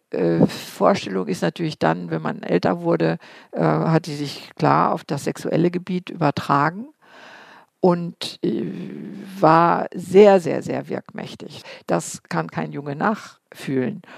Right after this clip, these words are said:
Und wir haben jetzt in Frankreich eine Situation erlebt mit, ähm, Madame Pellicot und Monsieur Pellicot,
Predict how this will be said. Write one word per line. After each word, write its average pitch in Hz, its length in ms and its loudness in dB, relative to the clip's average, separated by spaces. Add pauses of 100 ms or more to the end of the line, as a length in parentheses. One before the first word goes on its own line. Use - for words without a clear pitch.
(280)
Und 165 100 -4
wir 165 100 8
haben 214 220 4
jetzt - 640 -4
in 180 240 -10
Frankreich 175 720 -4
eine 175 200 -4
Situation 180 680 0
erlebt 147 720 -6 (420)
mit, - 520 -6
ähm, 151 640 -2
Madame 156 360 0
Pellicot 165 640 -2
und 151 100 -8
Monsieur 165 360 -2
Pellicot, 165 760 -4